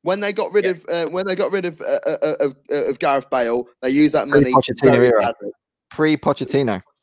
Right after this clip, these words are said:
Speaker 1: Yeah, but then they had the best starting, arguably the st-, best starting eleven for a season and a half, and still didn't even go out and win an F A Cup or even a League Cup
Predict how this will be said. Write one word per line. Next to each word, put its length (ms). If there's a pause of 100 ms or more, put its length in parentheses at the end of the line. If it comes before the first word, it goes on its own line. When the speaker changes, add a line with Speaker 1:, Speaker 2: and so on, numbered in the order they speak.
(480)
Speaker 1:
Yeah, 240
but 240
then 300 (460)
they 280
had 340 (120)
the 60
best 340
starting, 340 (160)
arguably 540
the 100
st-, 320
best 180
starting 380
eleven 640 (640)
for 120
a 40
season 380
and 100
a 40
half, 280 (800)
and 160
still 300
didn't 200
even 120
go 80
out 140
and 100
win 80
an 120
F 160
A 120
Cup 380 (420)
or 140
even 180
a 60
League 480 (300)
Cup 180